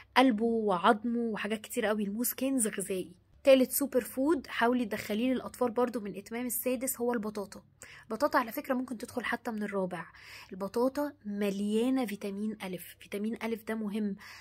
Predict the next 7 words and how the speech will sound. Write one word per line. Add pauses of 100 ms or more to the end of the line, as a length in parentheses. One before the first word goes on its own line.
(120)
علشان،
آه،
نشاطهم، (340)
علشان
مناعتهم، (360)
عشان
نظرهم،